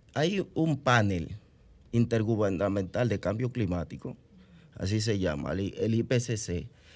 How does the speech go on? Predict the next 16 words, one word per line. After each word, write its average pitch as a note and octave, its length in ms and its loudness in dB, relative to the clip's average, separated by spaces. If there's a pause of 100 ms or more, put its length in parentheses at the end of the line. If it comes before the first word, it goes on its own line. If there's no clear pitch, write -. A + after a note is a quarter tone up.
(160)
El A#2+ 180 0
I C#3+ 60 0
P - 160 -2
C D#3+ 140 -2
C B2+ 160 2
son B2+ 220 0
más C#3+ 180 0
de A#2+ 100 0
cuatro A#2 460 0
mil A2+ 460 -2
científicos G#2+ 1120 -2 (1300)
que A2+ 120 0
pertenecen A2+ 840 2
a F#2+ 100 2
la F#2 160 4
onu, A#2 400 2